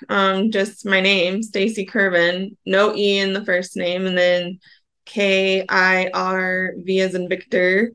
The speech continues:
E N. Um, and then my email is just Stacy at Kirven Law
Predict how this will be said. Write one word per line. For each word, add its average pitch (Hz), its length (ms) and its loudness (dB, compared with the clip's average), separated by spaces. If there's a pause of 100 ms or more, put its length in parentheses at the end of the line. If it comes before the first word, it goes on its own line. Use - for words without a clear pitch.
(420)
E 196 300 0
N. 180 520 0 (400)
Um, 185 480 2
and 190 220 -2
then 185 600 -2 (380)
my 185 240 2
email 190 720 4
is 185 220 0
just 185 300 -2
Stacy 190 800 0 (520)
at 180 420 4
Kirven 196 920 0 (100)
Law 185 720 -2